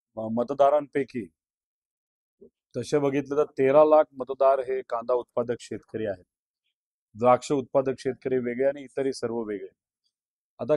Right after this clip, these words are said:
कांदा उत्पादक शेतकऱ्याला मोदी साहेबांच्या सभेमध्ये जर बंदी केली असेल,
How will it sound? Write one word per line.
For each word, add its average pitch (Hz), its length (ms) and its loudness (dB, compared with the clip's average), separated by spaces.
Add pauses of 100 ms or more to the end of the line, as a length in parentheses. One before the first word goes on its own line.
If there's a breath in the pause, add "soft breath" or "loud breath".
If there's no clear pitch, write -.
कांदा 135 300 2
उत्पादक 160 480 2
शेतकऱ्याला 143 800 0 (100)
मोदी 127 300 -4
साहेबांच्या 135 560 -4
सभेमध्ये 127 760 -2
जर 135 180 -2 (140)
बंदी 139 240 -2
केली 131 300 -2
असेल, 101 260 -10